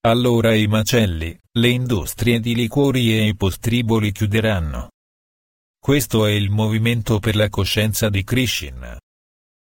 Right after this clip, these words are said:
Vogliamo chiudere questi luoghi assurdi e peccaminosi di prostituzione e di relazioni sessuali illecite,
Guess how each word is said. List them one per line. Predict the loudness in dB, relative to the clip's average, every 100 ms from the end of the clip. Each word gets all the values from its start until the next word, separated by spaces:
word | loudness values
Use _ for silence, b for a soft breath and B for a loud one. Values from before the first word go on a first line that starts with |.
| _ -4
Vogliamo | 0 2 2 2 2 0
chiudere | -2 0 0 0
questi | 0 -2 -2 -2 0
luoghi | 2 0 2 0
assurdi | 0 -2 -2 -2 -2 -2
e | -2
peccaminosi | -2 -2 0 2 2 0 0
di | 0 0
prostituzione | 0 -2 -4 -2 -2 0 0 0 0 -2
e |
di | -2
relazioni | 0 2 0 0 0 2 0
sessuali | -2 0 2 2 2
illecite, | 0 0 -2 -4 -10 -8 -10